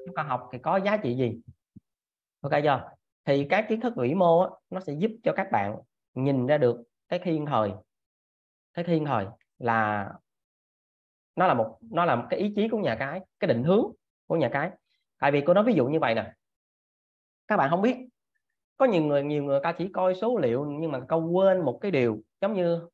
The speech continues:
hai hôm trước trong nhóm học viên có một cái bạn hỏi về, ờ, hỏi về cái, à, à, mới, mới sáng nay chứ không phải hai hôm trước nữa, up một cái chart của lạm, à, của lãi suất, của lạm phát chứ,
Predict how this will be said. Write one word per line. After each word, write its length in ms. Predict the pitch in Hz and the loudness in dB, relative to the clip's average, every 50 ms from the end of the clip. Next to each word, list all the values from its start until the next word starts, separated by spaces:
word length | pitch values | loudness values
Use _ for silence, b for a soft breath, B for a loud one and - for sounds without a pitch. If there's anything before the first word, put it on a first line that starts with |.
| _ _ _ | _ _ _
hai 220 | - 165 165 170 | -4 -2 0 0
hôm 140 | 170 165 165 | 0 -2 -2
trước 140 | 208 233 226 180 | -4 -4 -2 -2
trong 120 | 165 160 | -2 -2
nhóm 120 | 170 196 170 | -2 -2 -4
học 120 | 131 143 156 | -4 -4 -4
viên 340 | 156 160 160 156 156 170 - - | -2 -2 -2 -2 -4 -8 -10 -6
có 100 | - - | -4 -4
một 120 | - 123 - | -4 -2 -2
cái 100 | 180 170 | 0 0
bạn 340 | 127 104 104 110 113 - - - | 0 0 -2 -4 -6 -8 -10 -6
hỏi 420 | - 110 104 131 190 233 226 - - | -2 0 2 2 2 0 -2 -4 0
về, 380 | 139 127 120 113 107 107 - - _ _ _ _ _ _ _ _ | 2 4 4 4 4 2 0 -8 _ _ _ _ _ _ _ _
ờ, 680 | - 139 127 123 123 117 117 117 117 117 113 113 113 - _ _ _ _ - - _ | -2 2 2 4 4 4 4 2 2 2 0 0 -2 -6 _ _ _ _ -20 -16 _
hỏi 200 | - 123 156 180 | -4 -2 0 2
về 240 | 175 139 123 127 123 | 4 4 4 2 0
cái, 180 | 190 185 185 180 | -2 -4 -4 -2
à, 140 | - 156 143 | 0 0 0
à, 160 | 135 143 139 | 0 0 -2
mới, 220 | 139 151 165 165 | -2 -2 -4 -2
mới 200 | 170 175 208 240 233 | 2 2 2 2 2
sáng 220 | 233 180 196 220 | -2 -4 -4 -4
nay 160 | 202 180 170 170 | -4 -4 -4 -4
chứ 40 | 190 | -4
không 60 | 170 | -4
phải 100 | 170 170 | -6 -4
hai 120 | 165 156 | -4 -6
hôm 80 | 156 165 | -6 -6
trước 120 | 196 196 | -6 -6
nữa, 140 | 185 151 170 - _ _ _ _ _ _ - 247 | -6 -6 -8 -8 _ _ _ _ _ _ 0 0
up 60 | 240 - | 2 2
một 140 | - 135 - - | 0 0 2 2
cái 120 | 202 202 - | 0 2 2
chart 460 | 131 117 104 - - _ - - - | 2 2 0 -2 -10 _ -20 -12 -6
của 500 | - 131 117 123 147 180 214 202 - - - _ _ _ _ _ - | -2 0 2 4 4 4 4 2 0 -4 -18 _ _ _ _ _ -4
lạm, 300 | - 127 117 123 135 - | 0 0 0 0 0 -4
à, 240 | - 143 139 139 135 127 120 131 - _ _ _ | -2 0 2 2 2 0 -2 -6 -10 _ _ _
của 140 | - 135 170 | -2 0 0
lãi 180 | 165 - 147 170 | 2 2 0 2
suất, 160 | - 254 262 262 - _ _ _ _ _ _ _ _ _ _ _ _ _ _ _ - | 2 0 0 0 -10 _ _ _ _ _ _ _ _ _ _ _ _ _ _ _ 2
của 100 | - 185 | 2 4
lạm 180 | 175 170 165 | 4 4 2
phát 160 | 180 202 233 226 | 0 -4 -2 0
chứ, 100 | 247 | -2